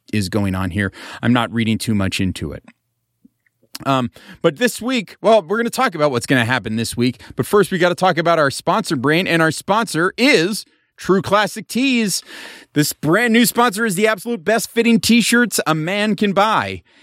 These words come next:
And we know that finding the right t-shirt, if you have a little bit of a dad bod, is incredibly frustrating because most t-shirts are either way too tight on your gut or they look way too big and boxy.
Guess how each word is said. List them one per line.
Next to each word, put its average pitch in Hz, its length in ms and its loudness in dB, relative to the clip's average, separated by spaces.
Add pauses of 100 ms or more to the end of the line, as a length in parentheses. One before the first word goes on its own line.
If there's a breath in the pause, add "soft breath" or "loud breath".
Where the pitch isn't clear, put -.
(120 soft breath)
And 127 100 2
we 143 100 6
know 175 140 4
that 180 140 2
finding 202 400 0
the 214 80 -2
right 196 280 2
t-shirt, 208 460 -2
if - 220 0
you 175 80 4
have 165 180 2
a 156 60 2
little 160 260 2
bit 180 140 2
of 180 80 0
a 185 40 2
dad 170 360 0
bod, 165 260 0
is 131 160 -6
incredibly 131 520 -2
frustrating 139 680 0
because 107 280 -6
most 120 340 -2
t-shirts 135 500 -4
are 113 60 0
either 101 140 -2
way 95 160 -4
too - 180 -10
tight 117 280 -2
on 92 100 -8
your 85 140 -14
gut 220 320 0
or 190 240 0
they 214 140 -6
look 190 260 -4
way 190 140 2
too 180 160 -2
big 147 340 -2
and 147 180 -4
boxy. 180 580 -4